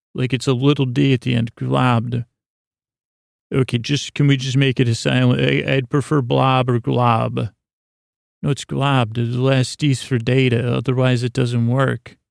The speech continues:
Okay, buddy, you just use, uh, like, you, you just use globs of data then to prove the glob.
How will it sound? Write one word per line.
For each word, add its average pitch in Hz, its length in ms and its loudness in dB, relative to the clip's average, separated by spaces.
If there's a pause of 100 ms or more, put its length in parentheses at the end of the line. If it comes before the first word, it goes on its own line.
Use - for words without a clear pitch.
(1040)
Okay, 127 360 -2
buddy, 120 240 -2
you 127 100 -4
just 143 360 -6
use, 156 340 -2
uh, 151 60 -4
like, 143 540 -2
you, 131 220 -4
you 143 280 -2
just 131 260 -4
use 135 200 2
globs 127 480 -2
of 110 140 -6
data 131 380 2
then 113 300 -2
to 127 160 -6
prove 123 380 0
the 135 140 -2
glob. 117 680 -2